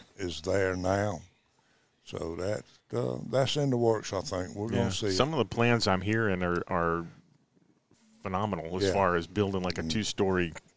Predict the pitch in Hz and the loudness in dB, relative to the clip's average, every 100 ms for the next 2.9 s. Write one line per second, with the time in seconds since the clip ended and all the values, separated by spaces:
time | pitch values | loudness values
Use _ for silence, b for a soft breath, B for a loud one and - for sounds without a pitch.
0 | _ - 104 95 95 87 92 87 85 82 | _ -4 -2 0 -2 -2 0 0 0 -4
1 | 87 85 85 87 80 82 87 95 80 92 | -4 -4 -2 -2 -2 -4 0 0 0 -2
2 | 90 85 95 101 98 98 - - - | -2 -6 -8 -6 -6 -8 -12 -14 -14